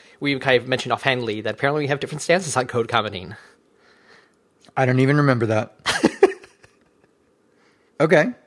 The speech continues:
Speaker 1: I believe that you are pro comments in code, which I find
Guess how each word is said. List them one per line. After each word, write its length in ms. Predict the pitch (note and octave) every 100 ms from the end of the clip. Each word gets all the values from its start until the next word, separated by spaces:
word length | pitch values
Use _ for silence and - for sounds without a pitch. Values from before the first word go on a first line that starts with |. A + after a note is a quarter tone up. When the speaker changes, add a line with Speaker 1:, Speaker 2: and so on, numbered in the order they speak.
| _ _ _ _ _ _ - - -
Speaker 1:
I 140 | C3+
believe 240 | C3 C#3+
that 240 | C3 B2 C3
you 240 | C3 C3
are 200 | B2+ A#2
pro 380 | A#2 - B2 B2
comments 460 | - F3 D3 - -
in 120 | G#2+
code, 380 | - A3 - - - _ _ _ _ _ _ _ _ _
which 160 | C#3 C3+
I 140 | C#3+
find 360 | D#3 D3+ D3+